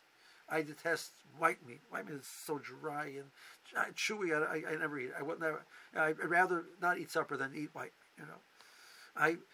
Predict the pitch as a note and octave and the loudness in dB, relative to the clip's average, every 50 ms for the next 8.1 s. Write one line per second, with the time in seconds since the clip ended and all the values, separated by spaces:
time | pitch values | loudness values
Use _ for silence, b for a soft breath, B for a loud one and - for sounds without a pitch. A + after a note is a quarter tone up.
0 | B B - - C#3 - - - - - - - - _ _ _ _ _ _ - | B B -20 -20 -20 -18 -16 -16 -16 -16 -18 -20 -20 _ _ _ _ _ _ 4
1 | - G#3 G#3 G3+ G#3 F#3+ E3+ D3+ - - G3 G3+ - F3 F#3+ F#3+ F3+ F3 E3+ D#3+ | 6 6 6 6 4 -2 -2 -2 -2 -2 -2 0 2 4 6 6 6 4 2 0
2 | D3+ D3 D3 C#3 C#3+ D3+ D#3+ F3 F3 D#3+ D#3 D3 D#3+ D#3 - - - D#3 C#3+ - | 0 -2 -4 -4 -2 2 4 4 4 4 2 0 0 -4 -8 -8 -8 -8 -8 -8
3 | - - - - _ - - F#3 - - D#3+ D3+ C#3 C3+ D3 C#3+ B2+ A2+ - - | -12 -20 -20 -20 _ -20 -20 -10 -2 2 2 2 2 2 -2 -4 -4 -6 -8 -10
4 | - - D3+ C#3+ C#3 C#3+ D3+ D3 D3+ D3+ C#3+ - - C3+ - - - C3 - - | -8 -6 -4 -2 -2 -2 -2 -2 -4 -4 -4 -2 -2 -2 -2 -4 -8 -8 -8 -10
5 | - - - - - - B B B B B B B B B - - D3 D3 E3 | -14 -20 -20 -20 -20 -20 B B B B B B B B B -8 -4 0 2 2
6 | F#3 E3+ D#3+ C#3+ D#3+ G3 G3+ G3 - - - - - D#3+ D#3 D#3+ D3+ - - - | 2 2 0 2 4 4 4 4 4 0 -2 -2 -2 0 0 0 0 -2 -6 -6
7 | - D#3+ D3+ D#3 D3 - - - _ _ B B B B B B D3+ C#3+ D3+ D#3 | -4 -2 -2 -2 -2 -6 -12 -20 _ _ B B B B B B -4 0 2 2
8 | D#3+ | 2